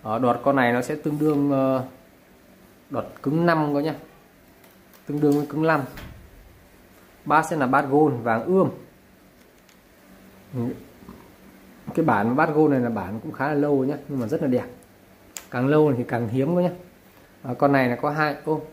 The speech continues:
con này hai bát à? À, rồi rồi đấy, quên mất.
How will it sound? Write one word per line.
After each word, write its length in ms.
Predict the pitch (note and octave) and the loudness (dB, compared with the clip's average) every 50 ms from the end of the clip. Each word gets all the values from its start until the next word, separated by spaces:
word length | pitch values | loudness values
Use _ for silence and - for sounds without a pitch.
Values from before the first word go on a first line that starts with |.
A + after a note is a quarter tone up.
| - - - - - _ _ - _ - _ _ - - - | -20 -20 -20 -20 -20 _ _ -20 _ -20 _ _ -20 -20 -10
con 60 | - C#3 | -6 -4
này 100 | B2 B2+ | -4 -2
hai 200 | C#3 D#3 D#3 D#3+ | 0 2 2 4
bát 220 | F3 F3+ G3 G3 | 4 4 4 4
à? 120 | E3+ B2+ - - - - - _ _ _ _ _ _ _ _ _ _ _ _ _ _ _ - - | 2 -2 -4 -6 -12 -20 -20 _ _ _ _ _ _ _ _ _ _ _ _ _ _ _ -16 -8
À, 500 | - D#3+ E3 E3 D#3+ D#3 D3 C#3+ C3 A#2 G#2 - - - - - - - - - - - | -2 2 2 4 4 4 4 2 2 0 -2 -6 -12 -20 -20 -20 -18 -18 -18 -20 -10 -4
rồi 140 | C#3 D3 C#3+ | -2 0 2
rồi 180 | C#3+ C#3 B2+ | 4 4 4
đấy, 220 | A#2+ A2+ A2+ A#2+ A#2 - | 4 2 2 0 0 2
quên 160 | D#3+ C#3+ D3+ | 2 4 4
mất. 160 | E3+ F3+ F3 | 4 2 0